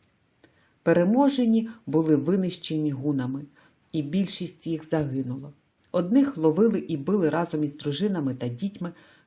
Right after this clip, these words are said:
причому не було межі жорстокості при їхньому побитті. Інші, зібравшись разом, почали тікати". Візіготи,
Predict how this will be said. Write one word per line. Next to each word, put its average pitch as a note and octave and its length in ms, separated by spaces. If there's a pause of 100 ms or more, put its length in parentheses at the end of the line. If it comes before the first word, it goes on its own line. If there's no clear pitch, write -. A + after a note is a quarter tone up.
причому F3+ 480
не F3+ 140
було G3 400 (200)
межі G3+ 480
жорстокості C#3+ 800
при C#3+ 180
їхньому C#3 480
побитті. C#3 600 (480)
Інші, G#3+ 460 (260)
зібравшись E3 720
разом, D#3 340 (340)
почали B2+ 420
тікати". - 560 (2250)
Візіготи, F#3+ 800